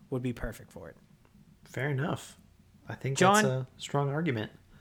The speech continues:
Speaker 1: John, gimme your, your Phil. Who's your
Speaker 2: Well,
Speaker 1: Phil?
Speaker 2: so <laughs> I did say centaur mentor, and then I realized that he's not a centaur. He's a faun, I think it is. Uh, only two legs.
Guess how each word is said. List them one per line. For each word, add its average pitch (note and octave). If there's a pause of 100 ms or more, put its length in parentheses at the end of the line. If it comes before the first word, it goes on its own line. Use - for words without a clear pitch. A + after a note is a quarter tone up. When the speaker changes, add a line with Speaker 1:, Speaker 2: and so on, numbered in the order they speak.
Speaker 1:
John, F#3+
gimme A3+ (220)
your, D#3+
your D3
Phil. - (180)
Who's A3
your D3+
Speaker 2:
Well, D3+
Speaker 1:
Phil? B2 (300)
Speaker 2:
so D3+ (280)
<laughs> -
I C3
did C#3
say A#2
centaur B2+
mentor, A#2
and A2
then A2+
I A#2
realized G#2+
that A2
he's -
not -
a -
centaur. A2+
He's A2
a A2 (240)
faun, G2+
I A2
think -
it -
is. - (600)
Uh, G2+
only D3
two A#2+
legs. -